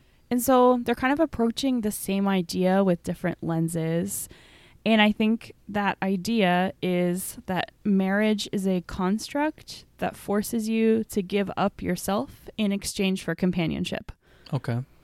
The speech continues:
Speaker 1: So I think Marry Me a Little at the end of Act One, this is Bobby's compromise. And for context, right before this, we've had, uh, Not Getting Married Today, which is also an amazing song. But again, <laughs> I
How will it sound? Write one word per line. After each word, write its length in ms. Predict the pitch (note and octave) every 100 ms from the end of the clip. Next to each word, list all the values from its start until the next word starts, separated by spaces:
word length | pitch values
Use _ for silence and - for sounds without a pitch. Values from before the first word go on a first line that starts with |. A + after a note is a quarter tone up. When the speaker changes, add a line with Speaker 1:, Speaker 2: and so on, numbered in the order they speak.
| _ _ _
Speaker 1:
So 160 | - C#4
I 40 |
think 300 | C4+ B3+ B3+ -
Marry 260 | A#3 A3+ A#3+
Me 100 | C#4
a 40 |
Little 260 | C4+ G#3 A#3+
at 60 |
the 80 | G3+
end 80 | G3
of 60 |
Act 200 | G#3+ A3+
One, 380 | G3+ F3+ F3+ A#3 - - -
this 200 | - G#3+
is 160 | A#3 G3
Bobby's 440 | G3 F#3 F#3+ F#3
compromise. 840 | - F#3 D#3 D3 C3+ G#2+ - - - _
And 140 | G3+ G#3
for 100 | A3
context, 400 | A#3+ A#3+ A3 -
right 120 | G3
before 300 | G3+ F3+ F3
this, 420 | F3 G#3 - - - _ _ -
we've 180 | G3+ F#3+
had, 460 | F#3 F3 E3+ E3+ - -
uh, 180 | E3 -
Not 220 | F#3+ F#3
Getting 220 | G#3 G3+
Married 240 | F3+ E3+ F3
Today, 200 | E3+ E3
which 360 | E3+ - - -
is 260 | G3+ G3 -
also 440 | F3+ - F3+ E3+
an 140 | - F3
amazing 560 | F3 D#3 D#3+ - F3
song. 520 | E3+ - C#3 E3+ B3+ A#3+
But 200 | F3+ D#3
again, 460 | E3 D#3+ D#3+ F3+ G#3 -
<laughs> 180 | B2 -
I 80 | -